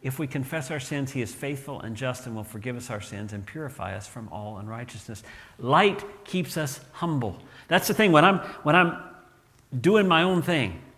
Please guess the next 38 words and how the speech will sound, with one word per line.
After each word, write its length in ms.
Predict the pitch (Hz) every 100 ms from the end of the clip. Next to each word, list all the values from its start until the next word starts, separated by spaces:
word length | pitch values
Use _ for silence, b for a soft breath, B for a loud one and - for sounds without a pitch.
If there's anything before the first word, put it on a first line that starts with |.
| _ _ _ _ _
I've 140 | 120
decided 420 | 147 135 180 165 139
that 160 | 139
this 160 | 160 -
fellowship 420 | - 175 147 156
with 120 | 160
the 40 | 139
Trinity 380 | - 165 147
is 120 | 139 117
not 600 | 160 165 - 135 - -
what's 240 | - 151 139
gonna 180 | 151 135
fuel 220 | 165 160
my 160 | 139
life 260 | 131 135 135
at 60 | 131
the 60 |
moment. 240 | 131 131 131
I'm 80 |
gonna 120 | 143 131
do 160 | 127
my 180 | 151 143
own 140 | 139
thing. 400 | 135 135 139 110 - b b b b b _ _ _ _ _
If, 160 | - 127 -
if, 180 | 131 127
if 160 | - 135
I'm 140 | 170
gonna 160 | 208 180
turn 180 | 135 196
into 200 | 175 147
the 100 | 147
light 260 | 143 156
and 100 | 151
turn 200 | 135 147
back 220 | 143 143 139
to 60 |
God, 380 | 131 135 123 110